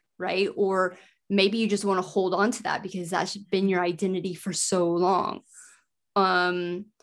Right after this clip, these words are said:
so I just was all encompassed with my amazing little baby. And then we went and did the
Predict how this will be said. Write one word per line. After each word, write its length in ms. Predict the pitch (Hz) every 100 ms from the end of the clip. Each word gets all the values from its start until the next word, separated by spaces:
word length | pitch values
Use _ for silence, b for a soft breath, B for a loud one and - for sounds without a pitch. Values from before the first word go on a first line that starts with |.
| _ _ -
so 760 | - - 220 214 202 196 196 -
I 80 | 214
just 460 | 208 262 262 - - _ _ -
was 480 | 196 202 196 190 190
all 260 | - 233
encompassed 760 | 269 262 247 220 214 208 208 -
with 300 | 185 180 - _ -
my 360 | 190 185 185 - _ -
amazing 500 | 214 208 208 208 196
little 180 | 196 190
baby. 680 | 180 175 175 180 175 180 190 _ _ _ _ _ 185 214
And 120 | 190
then 100 | 180
we 120 | 185
went 220 | 180 160
and 140 | 196 190
did 360 | 180 180 165
the 520 | 175 175 180 175 -